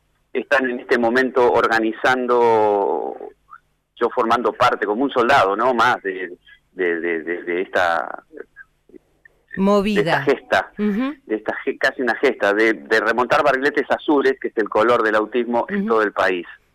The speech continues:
Speaker 1: Así que yo, yo les pido a los que están escuchando, si tienen hijos, eh,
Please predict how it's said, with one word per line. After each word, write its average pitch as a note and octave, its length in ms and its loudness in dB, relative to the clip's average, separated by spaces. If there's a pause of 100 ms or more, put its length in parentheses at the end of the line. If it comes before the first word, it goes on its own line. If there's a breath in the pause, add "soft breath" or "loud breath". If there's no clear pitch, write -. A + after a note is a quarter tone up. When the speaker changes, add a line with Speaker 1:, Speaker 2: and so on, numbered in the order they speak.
(320 loud breath)
Speaker 1:
Así A#2 240 0
que B2 200 2
yo, C#3 260 4
yo C3+ 160 2
les D3+ 120 0
pido D3+ 220 2
a A#2+ 60 4
los A2 80 2
que A2+ 80 -6
están B2 180 -2
escuchando, A#2+ 800 0 (420 loud breath)
si A2+ 120 -6
tienen A#2 540 2
hijos, B2+ 400 0 (300)
eh, G2 540 2